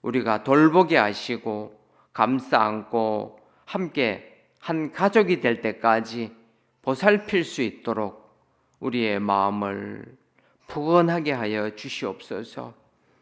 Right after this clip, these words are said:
하나님 아버지, 오늘도 우리 기쁨 공동체 앞에 목사님을 통하여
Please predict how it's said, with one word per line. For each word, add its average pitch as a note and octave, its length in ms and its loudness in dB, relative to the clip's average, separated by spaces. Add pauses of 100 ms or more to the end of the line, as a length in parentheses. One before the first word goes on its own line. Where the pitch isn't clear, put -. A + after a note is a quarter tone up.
(280)
하나님 G#2+ 420 -4
아버지, G#2+ 760 -6 (480)
오늘도 G#2+ 920 -2 (160)
우리 C3 200 -4
기쁨 C#3+ 420 0
공동체 D#3+ 580 0
앞에 G#2 400 -6 (520)
목사님을 A2+ 580 -2
통하여 G2+ 640 -4